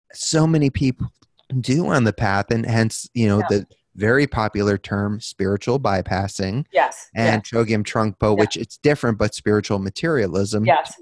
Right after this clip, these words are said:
Speaker 1: Same boat, two different things. Um, it's so important for people to recognize that that's essentially what's happening. And I'm not saying I didn't do that, 'cause I did. I,
Speaker 2: Totally.
Speaker 1: I had my materialism phase. I had my
Speaker 2: Yep.
Speaker 1: bypassing phase.
Speaker 2: Yep.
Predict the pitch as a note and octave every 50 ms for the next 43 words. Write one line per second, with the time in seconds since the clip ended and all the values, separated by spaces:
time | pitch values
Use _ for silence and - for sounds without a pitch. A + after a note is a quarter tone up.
0 | - _ _ _ _ _ - - - F#3+ F#3 E3+ C#3 C3 C3 B2 - - D#3 C3+
1 | B2 A2+ A#2 A2+ - D3 D3 A#2+ G#2+ G#2+ G2+ - - - - - - - - -
2 | - _ - - - B2+ A#2+ A#2 A2 G#2 G#2 G#2 A2+ A2+ _ _ _ _ - -
3 | _ _ _ _ _ - - C#3+ - - - - E3 D3+ E3+ E3 - - - D#3+
4 | E3 F#3 F3+ F3 D#3 A2 F#2 - - - - A#2 - - B2 B2 G#2 - - A#2
5 | A2+ A2 A2 G#2+ G2+ F2 - _ _ _ _ _ _ _ _ _ _ - - C#3
6 | B2 B2 C#3 E3+ - - C#3+ B2+ A#2+ G#2+ G2+ G#2 G#2 G2+ G2+ A2 F#2+ - A#2+ B2
7 | B2+ - - - - - - B2+ - - B2+ B2 - - G#2+ G#2 G#2+ - - -
8 | D3 - F#2 - A2+ G#2 G2 F#2 G2+ - - - - - - C3+ D#3 A#3+ E4 F4
9 | - - - B2+ B2+ C#3 D#3 F3+ F#3 F3 D#3+ - D#3 D#3 D#3+ D#3+ D#3+ E3 F#3+ -
10 | - - C#3+ B2+ D#3+ F#3+ E3 D3 D3+ E3 F#3 C#3 B2 C#3 D#3 D#3 D#3 _ _ _
11 | _ - - - G#3 G3+ F#3+ G3 F#3+ F#3 F3 E3 D#3 D3+ D#3 D#3 - C4 C4 -
12 | - D3+ D#3 E3+ E3+ F3 F3 F3 E3 E3+ - _ - F3 F3 F3 F#3 F#3 F#3 -
13 | G#2+ G#2 G#2+ A2+ A2+ A2 G#2 F#2+ F#2 G2+ - - - D#3 - E3+ D3+ D3+ D#3 -
14 | - D3 C#3+ C3 - D3 C#3 C#3 C#3 C3+ C3+ C3+ D3 - G#3 G3+ G3 -